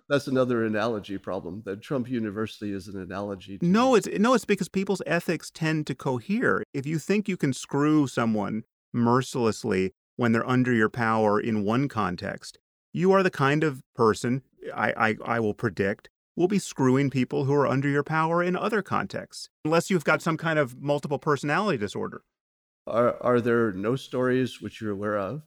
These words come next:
Speaker 1: in which President Trump has done things which he was not required to do, which were considered a kindness?
Speaker 2: Well, let me t-, so I'll give you two other points which I think aren't entangled with these, these wrinkles and which kind of make the same point. To remind people wh-, why we're here,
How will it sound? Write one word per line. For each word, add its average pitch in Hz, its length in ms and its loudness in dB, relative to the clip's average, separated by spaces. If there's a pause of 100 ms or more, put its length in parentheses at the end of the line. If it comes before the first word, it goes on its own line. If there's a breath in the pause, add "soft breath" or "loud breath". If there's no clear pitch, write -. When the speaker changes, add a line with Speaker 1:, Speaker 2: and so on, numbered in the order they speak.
Speaker 1:
in 107 160 -6
which 110 200 -8
President 113 440 -4
Trump 107 340 -6
has 95 340 -8 (540)
done 117 240 2
things 120 460 0
which 110 160 -6
he 120 100 -6
was 101 220 -8
not 107 200 -6
required 170 500 -8
to 110 60 -14
do, 80 300 -14 (100)
which - 300 -10
were 110 320 -4 (180)
considered 110 440 -2
a 110 80 -2
kindness? 123 640 -8 (520)
Speaker 2:
Well, 160 120 4
let 202 100 6
me 226 60 4
t-, 202 160 0
so 175 220 4
I'll 143 120 2
give 185 220 0
you 180 80 0
two 190 240 0
other 175 260 2
points 151 460 -2
which 123 160 -2
I 113 100 2
think 117 260 -4 (280)
aren't 120 260 0
entangled 117 640 0
with 104 160 -4
these, 110 480 -2
these 110 180 -2
wrinkles 101 500 0
and 107 180 -4
which 117 200 -6
kind 123 160 -2
of 110 60 2
make 113 200 0
the 110 80 -4
same 107 300 -4
point. 139 380 -2 (640)
To 120 80 -6
remind 123 260 4
people 110 480 -2
wh-, 107 40 -14
why 113 240 0
we're 104 140 0
here, 135 320 2